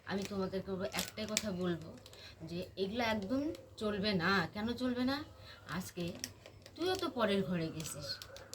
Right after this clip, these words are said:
তোর পরের ঘরের সংসারটা কি, ও কি তোর ভালো রাখবে? তুই তো বাড়ির সংসারে বা একটা পরের মেয়ের সংসার তুই নষ্ট করতেছিস,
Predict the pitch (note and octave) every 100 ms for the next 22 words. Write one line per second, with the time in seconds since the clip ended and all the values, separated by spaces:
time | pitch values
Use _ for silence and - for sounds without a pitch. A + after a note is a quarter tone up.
0 | - - - - - - - B3 C4 A3
1 | G#3+ A#3+ B3 A3 A3 G#3+ G#3+ G3+ A3+ G#3
2 | - G#3+ A3 A3 - - - - G3 G#3
3 | A#3 - A3+ F3+ F#3+ F3 F#3 F#3+ G3 C#4
4 | C#4+ G3 - - - - - - - -
5 | F3 F3+ E3+ F3 - - - - - -
6 | - F3+ F#3 G3 - G3+ F#3 G#3+ F#3+ F#3+
7 | E3+ G3 - G#3 G#3+ A3+ G#3+ G3+ G3 F3
8 | - - - - F#3 F3+ G3+ F3 F#3+ F3+
9 | F#3 - F#3 E3 - E3 D#3+ D#3